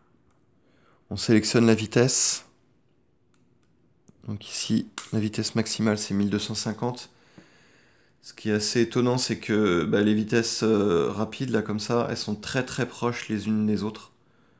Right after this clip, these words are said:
Euh, ce qui fait que facilement, on a tendance à se... Enfin, on se fa-, on se... trompe facilement de vitesse. Euh, et on déclenche comme ceci.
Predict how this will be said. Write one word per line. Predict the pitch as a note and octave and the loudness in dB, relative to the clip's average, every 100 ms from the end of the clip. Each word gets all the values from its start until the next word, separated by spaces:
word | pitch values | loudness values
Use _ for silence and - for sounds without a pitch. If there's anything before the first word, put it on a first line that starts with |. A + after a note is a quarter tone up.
| _ _ _ _ _ - | _ _ _ _ _ -14
Euh, | F#2+ F#2 | -10 -10
ce | F2+ | -10
qui | - | -10
fait | A#2 | -6
que | A2 | -6
facilement, | - G#2+ - G#2+ G#2 A2 A2 | -6 -8 -6 -2 0 0 -2
on | F#2+ F#2+ | -4 -6
a | |
tendance | F#2+ G2+ G#2 - | -8 -10 -12 -12
à | G2 | -16
se... | - F#2+ | -14 -12
Enfin, | F#2 F2+ - G#2 | -10 -12 -12 -14
on | F#2 | -14
se | - | -12
fa-, | F2 F2+ - - | -12 -12 -12 -6
on | G#2+ | -6
se... | |
trompe | - - A#2 | -4 -2 0
facilement | - A2 - A2 G#2 | 0 -2 0 2 2
de | |
vitesse. | F#2 G#2 G#2 - - - - - - - _ _ - | 0 -2 -2 -4 -8 -20 -20 -20 -20 -20 _ _ -12
Euh, | F#2 F2+ F2 F2+ _ _ _ _ _ _ _ - - - - _ | -8 -6 -8 -12 _ _ _ _ _ _ _ -12 -10 -12 -20 _
et | - | -2
on | G2+ | 2
déclenche | G2+ G2+ G#2 G2+ | 4 2 0 -2
comme | - G#2 | -2 -4
ceci. | - - - - | -4 -8 -8 -10